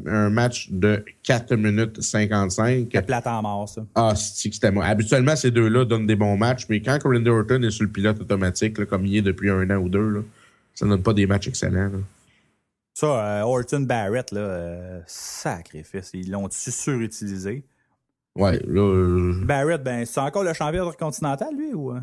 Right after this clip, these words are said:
Speaker 1: Non, il perd.
Speaker 2: Ok, ouais.
Speaker 1: Mais c'est des non-title matchs.
Speaker 2: Ah, ok, ok, ok.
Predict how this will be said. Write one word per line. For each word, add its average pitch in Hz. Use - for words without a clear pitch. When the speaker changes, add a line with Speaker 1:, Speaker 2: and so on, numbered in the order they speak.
Speaker 1:
Non, 208
il 143
perd. 143
Speaker 2:
Ok, -
ouais. -
Speaker 1:
Mais 95
c'est 92
des 95
non-title 92
matchs. 85
Speaker 2:
Ah, 120
ok, 110
ok, -
ok. -